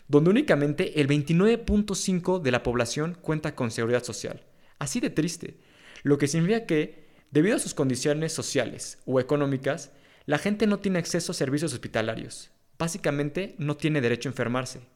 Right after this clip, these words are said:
No tiene derecho a morirse. Así que los pocos que tienen acceso a estos hospitales prefirieron quedarse en casa. Y si es de gravedad,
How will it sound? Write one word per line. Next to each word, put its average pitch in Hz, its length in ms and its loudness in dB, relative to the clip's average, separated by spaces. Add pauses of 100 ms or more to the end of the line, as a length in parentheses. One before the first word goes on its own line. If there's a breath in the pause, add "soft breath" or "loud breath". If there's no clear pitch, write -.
(520 loud breath)
No 170 120 2
tiene 190 240 2
derecho 147 480 2
a - 80 -4
morirse. 113 460 -4 (720)
Así 139 200 -2
que 247 120 0
los 196 140 2
pocos 180 260 0
que 147 80 2
tienen 156 220 2
acceso 127 240 -2
a - 20 -4
estos 139 200 -6
hospitales 147 600 -2 (380 loud breath)
prefirieron 196 400 2
quedarse 143 320 4
en 131 80 -2
casa. 120 400 -2 (340)
Y - 80 -8
si 143 160 2
es 151 80 4
de 175 60 2
gravedad, 127 580 2